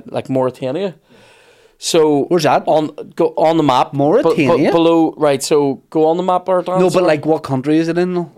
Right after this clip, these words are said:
Speaker 1: Mauritania is a country.
Speaker 2: Huh?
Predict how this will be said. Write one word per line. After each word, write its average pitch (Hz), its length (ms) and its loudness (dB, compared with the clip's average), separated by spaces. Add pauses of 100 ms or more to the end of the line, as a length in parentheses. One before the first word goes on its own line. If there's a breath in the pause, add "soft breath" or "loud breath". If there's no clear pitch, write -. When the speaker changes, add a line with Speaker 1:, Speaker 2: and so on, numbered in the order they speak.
(180)
Speaker 1:
Mauritania 135 720 0
is 110 140 -6
a 139 80 -8
country. 147 400 -10 (680)
Speaker 2:
Huh? 381 200 -2